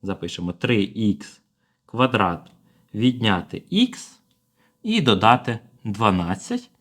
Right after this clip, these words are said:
І ми його хочемо поділити на х відняти один. Ділимо на х відняти один. Пригадаємо, як ми виконуємо ділення поліномів в стопчик.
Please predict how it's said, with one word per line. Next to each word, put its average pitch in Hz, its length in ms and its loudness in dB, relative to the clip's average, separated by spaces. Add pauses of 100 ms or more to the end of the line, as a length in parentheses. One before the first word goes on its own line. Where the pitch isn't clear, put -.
(240)
І - 80 -4
ми 254 180 8
його 143 300 4
хочемо 139 480 2
поділити 104 520 2
на 110 280 8
х 107 420 -4
відняти 90 400 -2
один. 107 360 -2 (1000)
Ділимо 185 560 2
на 107 380 0
х - 420 -6 (380)
відняти 101 720 -2 (460)
один. 90 480 -2 (1500)
Пригадаємо, 151 580 4
як 151 420 4
ми 123 200 4
виконуємо 98 640 0
ділення 104 440 0
поліномів 151 600 2
в 190 360 2
стопчик. - 560 -14